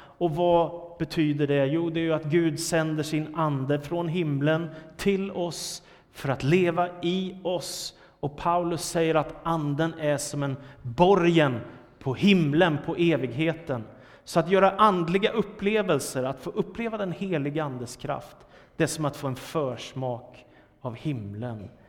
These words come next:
Det är det Paulus säger. Och så står det i Romarbrevet sex och tjugotre att vi får evigt liv som gåva. Evigt liv. Det här kanske låter så självklart för dig som har hört evangeliet många gånger, men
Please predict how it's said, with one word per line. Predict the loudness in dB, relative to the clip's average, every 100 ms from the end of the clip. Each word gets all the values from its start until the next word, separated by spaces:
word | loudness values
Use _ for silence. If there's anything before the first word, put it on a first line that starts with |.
| _ _
Det | -8
är |
det | -8
Paulus | -8 -10 -10 -10 -12 -14 -16 -18 _ -20 -18
säger. | -12 -8 -8 -8 -12 -16 -20 _ _ _ _ _ _ -20 -18 -12
Och | -10
så | -8
står | -4 0 2
det |
i | 2 0
Romarbrevet | -2 -4 -4 -4 -6
sex | -8 -8 -10 -10
och |
tjugotre | -10 -8 -4 -4 -4 -8 -20 -20 -10
att | -8 -6
vi |
får | -6 -6 -6 -6
evigt | -4 -2 -2 -6 -8 -6
liv | -4 -4 -8
som | -10 -12 -8
gåva. | -8 -8 -12 -18 -20 _ _ _ _ -8
Evigt | -6 -6 -8 -10 -10 -12
liv. | -10 -10 -10 -12 -14 -16 -20 -20 _ _ _ _ _
Det | -6
här | -4 -2
kanske | -4 -6 -4
låter | -4 -4
så | -8 -10
självklart | -8 -4 -4 -4 -10 -10 -10 -10
för | -10
dig | -8 -8 -12 -20 _ _ _ _
som | -16 -10 -6
har | -6
hört | -6 -4 -6 -8 -10
evangeliet | -8 -6 -6 -6 -6
många | -10 -10 -10
gånger, | -12 -10
men | -10